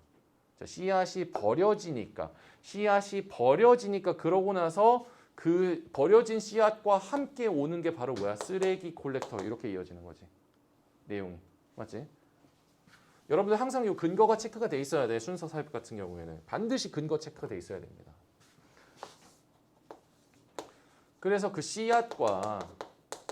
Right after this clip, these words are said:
버려진 씨앗과 함께 오는 것이 바로 뭐야? 청소부래, 청소부. 근데 그 청소부가 바로 여기서는 누구야? 일개미지, 일개미. 근데 그 일개미는,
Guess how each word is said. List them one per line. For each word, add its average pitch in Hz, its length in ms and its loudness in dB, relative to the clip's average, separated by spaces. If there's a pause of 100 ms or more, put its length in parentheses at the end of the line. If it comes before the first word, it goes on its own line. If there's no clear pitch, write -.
(480)
버려진 190 380 0
씨앗과 196 600 2
함께 196 360 -4
오는 120 320 -2
것이 110 220 -6
바로 104 240 -6
뭐야? 90 260 -6 (500)
청소부래, 220 580 -6
청소부. 151 640 -12
근데 139 220 -10
그 135 100 -14
청소부가 165 500 -6
바로 107 240 -6
여기서는 101 400 -8
누구야? 95 340 -8 (440)
일개미지, 123 560 -8
일개미. 95 360 -14 (3000)
근데 226 180 -2
그 233 120 0
일개미는, 165 840 0